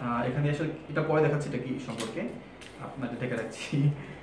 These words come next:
এখানটাতে আপনার যেটা লেখা আছে, যে সুন্দর করে এটা detail, আপনার, আপনার যে, আহ, আইডি number, serial সব দিয়ে আপনার address সহকারে এখানে একটা message দেয়া আছে, ঠিক আছে? তো এই, এই মেসেজটা হচ্ছে গিয়ে এই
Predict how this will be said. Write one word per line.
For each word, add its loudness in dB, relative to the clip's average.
এখানটাতে 4
আপনার 2
যেটা 2
লেখা 4
আছে, 2
যে -4
সুন্দর 4
করে 4
এটা 0
detail, 2
আপনার, 0
আপনার 0
যে, 2
আহ, 0
আইডি 4
number, 8
serial 4
সব 0
দিয়ে 4
আপনার -2
address 2
সহকারে 2
এখানে 2
একটা 4
message 2
দেয়া 6
আছে, -4
ঠিক -2
আছে? 2
তো 0
এই, -2
এই 2
মেসেজটা 4
হচ্ছে 0
গিয়ে 2
এই 0